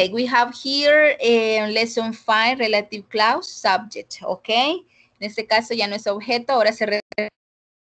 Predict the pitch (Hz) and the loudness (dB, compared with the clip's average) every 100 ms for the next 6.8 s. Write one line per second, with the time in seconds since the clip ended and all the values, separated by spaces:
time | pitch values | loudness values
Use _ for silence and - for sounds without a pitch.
0 | _ - 208 208 208 202 202 196 - - | _ -4 0 0 -2 -4 0 -2 -2 -20
1 | - _ _ _ _ _ _ _ _ _ | -20 _ _ _ _ _ _ _ _ _
2 | - 311 277 247 233 196 220 220 233 233 | -2 0 2 2 0 -2 -4 -2 -4 -2
3 | 302 - 190 147 180 190 202 202 214 240 | -4 -4 -6 -4 -4 -4 -2 -2 -2 -6
4 | 226 226 240 226 220 226 233 233 240 233 | -8 -6 -6 -6 -6 -6 -6 0 2 2
5 | - _ _ _ 208 220 214 208 202 226 | 0 _ _ _ -4 -2 -2 -6 -4 0
6 | 214 190 196 240 240 269 - 160 | 0 0 -2 -4 -2 -4 -4 -10